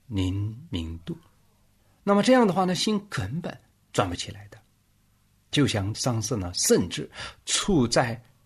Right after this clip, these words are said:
酣睡或者呢醉酒的状态，没有办法开车。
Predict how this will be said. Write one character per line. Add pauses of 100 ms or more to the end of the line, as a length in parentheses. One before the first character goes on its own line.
(160)
酣
睡 (240)
或
者
呢
醉
酒
的
状
态， (460)
没
有
办
法
开
车。